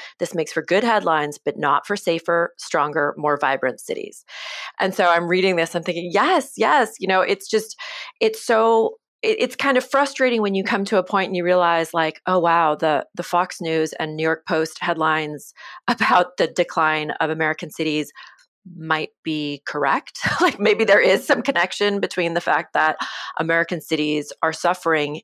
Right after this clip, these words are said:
and they're all run by Democratic leaders. So, um,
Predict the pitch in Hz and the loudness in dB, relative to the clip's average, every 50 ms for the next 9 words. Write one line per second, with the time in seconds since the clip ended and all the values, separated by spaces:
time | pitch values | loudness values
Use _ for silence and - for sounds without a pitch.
0 | _ _ _ _ _ - 202 180 170 165 156 156 151 - - 156 151 - 160 151 | _ _ _ _ _ -2 0 0 0 0 -2 -2 -2 -2 0 0 2 2 2 2
1 | 151 143 156 151 147 147 151 147 151 - _ - 160 143 139 143 139 139 147 143 | 2 2 2 2 2 0 -2 -4 -8 -12 _ -2 0 2 2 2 0 0 -2 -4
2 | - - - - - - - _ _ - 165 147 151 151 - 156 147 147 143 - | -10 -16 -20 -20 -20 -20 -20 _ _ -2 -2 -2 -2 -2 -2 -2 -2 -2 -4 -6
3 | _ _ _ _ _ _ _ _ _ _ _ _ _ _ _ - 147 175 196 202 | _ _ _ _ _ _ _ _ _ _ _ _ _ _ _ -6 -2 -2 2 2
4 | 180 - - - - - - 190 175 170 165 160 156 - - 175 165 160 160 165 | 2 0 0 -6 -10 -4 0 2 4 4 4 4 4 4 4 2 2 2 2 2
5 | 160 160 165 | 0 -2 -6